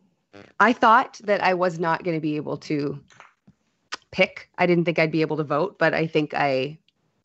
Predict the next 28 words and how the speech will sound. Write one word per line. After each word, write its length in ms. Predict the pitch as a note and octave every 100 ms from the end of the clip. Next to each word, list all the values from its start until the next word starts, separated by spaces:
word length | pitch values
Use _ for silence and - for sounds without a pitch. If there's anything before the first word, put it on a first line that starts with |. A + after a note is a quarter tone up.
| -
have 280 | - D#3 D#3
my 120 | D3+
selection 600 | - D#3+ D#3+ - F3 E3
in 240 | - F3
my 100 | D#3+
head. 400 | D#3+ D#3 D#3 D#3 -
It 120 | F#3
wasn't 300 | G3 A3 C#4+
really 280 | B3+ C4+ C4
the 100 | A#3
pitches 480 | - G#3+ - A3 F#3
that 140 | G3+
made 200 | F3+ F3
the 60 | E3+
difference 400 | E3 E3 F3+ F3
for 140 | F#3
me. 240 | F3 F3 -
I 60 |
just 260 | D#3 E3+ -
had 160 | E3+ D#3+
to 80 |
take 220 | - F#3 F3
the 40 |
time 380 | F3+ D#3+ D#3+ D#3 - -
to 100 | -
think 180 | G3+ F3+
about 200 | F3 D#3+
who 280 | - F3+ E3